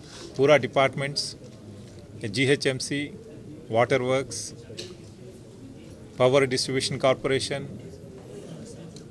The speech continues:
Minorities Finance Corporation,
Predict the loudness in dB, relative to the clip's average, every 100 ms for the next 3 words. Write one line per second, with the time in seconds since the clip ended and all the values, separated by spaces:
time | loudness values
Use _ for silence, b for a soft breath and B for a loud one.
0 | -18 -16 -16 -18 -18 -18 -20 -20 -20 -20
1 | -20 -18 -12 0 2 6 6 6 0 0
2 | -4 -10 -14 -16 -14 -16 -16 -16 -16 -14
3 | -14 -14 -14 -12 -12 -12 -12 -14 -14 -14
4 | -16 -12 2 2 4 2 2 2 2 2
5 | 0 0 -6 -8